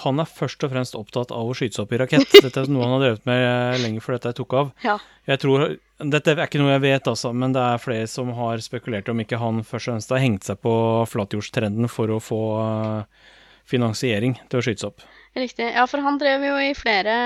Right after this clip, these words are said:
Speaker 2: måneder og bygde på denne raketten sin i, eh, i garasjen sin, eh, og han fikk det til faktisk til slutt, etter ganske mange, mange forsøk. Han skjøt seg opp nå i, eh, tidligere i år. Eh,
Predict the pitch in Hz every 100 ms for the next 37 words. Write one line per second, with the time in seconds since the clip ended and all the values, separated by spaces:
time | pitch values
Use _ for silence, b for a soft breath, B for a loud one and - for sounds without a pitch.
0 | 247 247 247 202 190 214 220 220 220 202
1 | 170 - 190 196 196 190 185 196 185 -
2 | 196 247 277 240 226 220 214 208 208 214
3 | 214 _ _ _ - - b b b b
4 | 240 240 214 220 320 480 - - 262 262
5 | 269 269 247 262 262 262 247 _ - 427
6 | - 269 539 523 480 - 415 415 494 494
7 | - 269 254 277 226 247 247 214 185 214
8 | 220 214 208 208 208 - _ _ B B
9 | B B B 240 214 190 196 214 254 359
10 | - - 262 262 226 - 196 208 220 220
11 | 196 190 196 202 196 196 190 202 220 180
12 | 196 339 - _ _ _ _ _ _ _
13 | _ _ - - 202 202 208 208